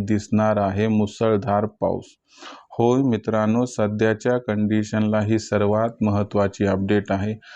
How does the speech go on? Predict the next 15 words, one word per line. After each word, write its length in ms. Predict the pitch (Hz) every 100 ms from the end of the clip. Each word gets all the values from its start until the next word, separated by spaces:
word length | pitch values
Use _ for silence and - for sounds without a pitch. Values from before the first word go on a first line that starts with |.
| - -
आणि 200 | 117 117
सध्याच्या 720 | 117 120 113 110 123 117 127 127
कंडिशनला 640 | 113 107 107 110 113 110 110
सर्वात 680 | 107 - 113 110 117 120 -
महत्त्वाची 800 | 110 107 107 104 107 101 - 120 117
चेतावणी 720 | - 110 - 113 113 120 135
वजा 340 | 120 101 107 104
आनंदाची 540 | 101 113 131 117 110 110
वार्ता 400 | 101 98 95 95
आहे 100 | 98 - - - _
की 160 | - 117
आजपासून 840 | 110 120 131 - 104 104 110 107
राज्यातील 640 | 101 101 98 113 104 - 104 104
या 240 | 107 110 113 113
जिल्ह्यात 400 | 104 98 101